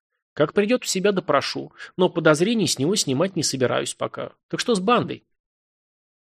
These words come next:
«Ты следователь, тебе и решать, та ли это банда, что Непман врезала». Корецкий усмехнулся. «Но я надеюсь, что это. И если окажется, что этот инспектор банду порешил, то мы еще в ножки ему поклонимся».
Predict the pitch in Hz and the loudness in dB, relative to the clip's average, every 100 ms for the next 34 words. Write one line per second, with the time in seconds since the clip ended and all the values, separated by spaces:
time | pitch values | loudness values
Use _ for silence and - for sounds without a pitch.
0 | _ - - 117 120 135 170 - 113 - | _ -16 -6 -4 0 0 -2 -8 -10 -10
1 | 113 131 127 - - 135 139 131 156 139 | -2 0 0 0 0 -2 0 0 2 0
2 | 160 135 123 117 - 123 120 - 113 - | 2 2 2 0 -2 0 0 -2 -8 -2
3 | 123 - - - _ _ _ - 127 120 | -2 -2 -8 -12 _ _ _ 2 4 2
4 | - 123 - 131 - 120 - - - - | -2 -6 -6 -8 -8 -10 -10 -12 -16 -20
5 | - 202 226 220 202 214 185 - 185 - | -8 -2 0 0 0 0 0 0 -2 -2
6 | 151 - - - _ _ - 180 190 196 | -4 -4 -8 -12 _ _ -2 0 2 0
7 | 202 208 165 156 - 160 170 165 - 196 | 2 0 0 -6 -4 -2 0 -2 0 0
8 | - 151 147 226 180 120 123 123 - 117 | 2 0 2 2 2 0 0 2 2 0
9 | 165 190 175 175 202 254 - 175 117 127 | 2 2 2 0 0 -2 -2 -4 -2 -4
10 | 131 113 - - 127 | -2 -4 -4 -8 -8